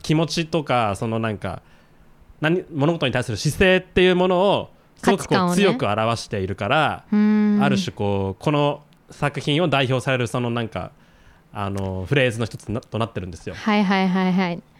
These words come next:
Speaker 2: なるほどね。みんながじゃあここで、あの、ルルーシュのそのキャラクターに惹かれて、こう、このアニメを好きになっていくっていうことね。
Speaker 1: あー、そうですね。まあ、ある種この、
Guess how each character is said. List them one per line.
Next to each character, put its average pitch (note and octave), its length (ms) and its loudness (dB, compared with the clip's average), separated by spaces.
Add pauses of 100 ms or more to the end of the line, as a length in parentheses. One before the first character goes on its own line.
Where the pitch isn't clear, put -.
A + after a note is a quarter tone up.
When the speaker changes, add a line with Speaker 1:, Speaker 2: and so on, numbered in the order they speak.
(200)
Speaker 2:
な G#3 120 2
る G3+ 80 4
ほ G3+ 100 4
ど G3 120 2
ね。 G#3+ 280 0 (200)
み C#4 100 4
ん D4 40 2
な D4 100 6
が B3 80 4
じ A#3+ 40 0
ゃ A#3 80 2
あ - 20 -20
こ B3 140 0
こ D4 180 4
で、 E4 520 6
あ G3+ 160 2
の、 F#3+ 640 4
ル A3 100 6
ル A3 80 4
ー A3 140 6
シ G#3 180 -2
ュ F#3+ 40 2
の A#3 400 4 (260)
そ G3+ 120 -2
の F#3 120 0
キ - 160 -6
ャ A#3 40 6
ラ G#3+ 160 4
ク - 140 -16
タ A3+ 160 2
ー A3 40 4
に A#3+ 120 4
惹 - 140 -6
か A3 140 0
れ A#3+ 100 0
て、 A#3 400 2 (100)
こ F3+ 480 0
う、 - 40 -20 (160)
こ G#3 120 0
の G3 100 4
ア G3+ 80 4
ニ F#3 120 2
メ E3+ 100 -2
を E3+ 40 -4
好 - 120 -12
き - 80 -4
に F#3+ 60 0
な F3 140 0
っ - 40 -6
て D#3+ 140 -8
い - 20 -8
く - 140 -10
っ - 20 -8
て - 220 -14
い - 20 -8
う C#3 60 -10
こ - 100 -14
と - 100 -16
ね。 A#2+ 200 -8
Speaker 1:
あ D3+ 40 2
ー、 C#3 200 4
そ E3 120 0
う - 40 0
で A2+ 80 0
す - 100 -6
ね。 F#3 240 0
ま D#3+ 140 2
あ、 D#3+ 80 4
あ - 20 4
る F3 100 2
種 C3 140 -6
こ B2 100 -2
の、 A#2 280 -2